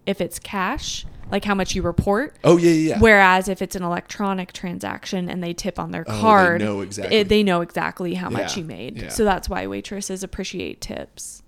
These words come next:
Speaker 1: in cash.
Speaker 2: But I think if you get tipped as a waitress, at least this is how it worked when I worked at Louis',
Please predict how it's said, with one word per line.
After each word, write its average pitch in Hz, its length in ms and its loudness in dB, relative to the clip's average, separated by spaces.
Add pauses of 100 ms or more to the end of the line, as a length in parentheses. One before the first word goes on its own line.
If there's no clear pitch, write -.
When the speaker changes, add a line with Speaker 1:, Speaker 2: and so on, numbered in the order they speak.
(180)
Speaker 1:
in 180 320 -6
cash. - 720 -8
Speaker 2:
But 117 180 -4
I 113 80 -2
think 156 460 -8 (160)
if 127 220 -12
you 123 160 -6
get 165 320 -10
tipped - 480 -6
as 104 180 -6
a 95 60 -4
waitress, 104 520 -6
at 113 140 2
least 131 240 2
this 143 160 -2
is 147 100 -4
how 143 160 2
it 92 60 -2
worked 107 320 -4
when 113 140 -4
I 95 80 -4
worked 101 280 -6
at 101 360 -4
Louis', 107 560 -4